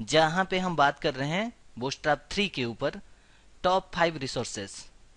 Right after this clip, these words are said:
दोस्तों, आज मैं जो भी रिसोर्सेज दिखाऊंगा बूटस्ट्रैप थ्री के लिए, ये मेरा खुद का बनाया हुआ है, खुद का एक्सपीरियंस है। वैसे तो आप Google पे सर्च करें तो बहुत सारे रिसोर्सेज आपको मिल सकते हैं,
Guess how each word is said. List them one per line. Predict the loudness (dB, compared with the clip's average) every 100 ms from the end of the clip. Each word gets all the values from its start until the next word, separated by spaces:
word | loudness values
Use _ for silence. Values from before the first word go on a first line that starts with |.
| -8
दोस्तों, | -4 -2 0 0
आज | 2 2 0
मैं | -4
जो | -2 -2
भी | -2
रिसोर्सेज | -4 -4 -4 -6
दिखाऊंगा | -6 -6 -4 -4 -2 -4
बूटस्ट्रैप | -6 -6 -4 -4 -4
थ्री | -8
के | -4 -4
लिए, | -4 -6 -10 -20 -20 -18 -6
ये | 2 4 2 0 -6
मेरा | -2 0
खुद | -2 -4 0
का | 0
बनाया | 2 0 0
हुआ | 0 -2 -4
है, | -4 -12 -16 _ -10
खुद | -6
का | 0
एक्सपीरियंस | 0 0 -4 -4 -4 -6
है। | -8 -10 -20 -20 -4
वैसे | 0 0 0
तो | 2
आप | 0 0
Google | -2 -2
पे | -2 -4
सर्च | -2 -4 -2
करें | -4 -4 -8 -8
तो | -6
बहुत | 0 0
सारे | 2 0 0
रिसोर्सेज | -4 -6 -6 -6 -6
आपको | -4 -4 -4
मिल | -4 -4
सकते | -6 -6 -10
हैं, | -10